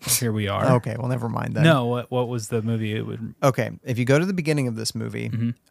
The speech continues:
Speaker 2: um, it, it, uh, like, he goes to his apartment, right? But then he gets kicked out of his apartment. There's a scene of him in the kitchen, um, and I, I, I
Speaker 1: Oh,
Speaker 2: would
Speaker 1: you, you, you, you, uh, buried the lead with Nell and I?
Speaker 2: With Nell and I.
Speaker 1: Yeah.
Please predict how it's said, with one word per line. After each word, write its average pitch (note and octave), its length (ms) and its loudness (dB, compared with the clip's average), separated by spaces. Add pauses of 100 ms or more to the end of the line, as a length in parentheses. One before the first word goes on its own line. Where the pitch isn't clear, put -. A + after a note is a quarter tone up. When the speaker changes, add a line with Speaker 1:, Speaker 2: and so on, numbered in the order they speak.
Speaker 2:
um, A2+ 560 0 (340)
it, - 200 -16
it, C#3+ 180 0
uh, B2+ 100 0 (280)
like, C3 260 2
he D3+ 640 -4
goes C#3+ 320 2
to E3 360 0 (140)
his C#3+ 160 4
apartment, A2+ 560 -2
right? A#2+ 240 -2
But A#2 140 -4
then A#2 140 2
he A2 100 0
gets - 400 -2 (140)
kicked - 220 0
out G#2+ 160 -2
of A2 100 -8
his A2 140 -4
apartment. G#2 560 -6 (480)
There's A#2 380 4
a B2 160 -6
scene B2+ 240 2
of A#2 80 0
him B2+ 160 2
in B2+ 120 0
the C3+ 60 -2
kitchen, A#2+ 540 0 (240)
um, A2 600 -2 (440)
and A#2 460 2 (260)
I, A#2+ 60 -10
I, F2+ 400 -8
I D#3 60 2 (120)
Speaker 1:
Oh, F3 200 8
Speaker 2:
would D3+ 100 2
Speaker 1:
you, F3 180 0
you, D#3+ 360 2
you, C#3+ 440 2
you, C3 680 0
uh, B2 140 4
buried C3 360 2
the A#2+ 60 -6
lead B2 260 -2
with A#2 220 -2
Nell C3+ 160 2
and D3+ 100 0
I? E3+ 180 0
Speaker 2:
With D3+ 200 4
Nell A2+ 180 2
and - 80 -8
I. G2 120 -8
Speaker 1:
Yeah. C3 300 2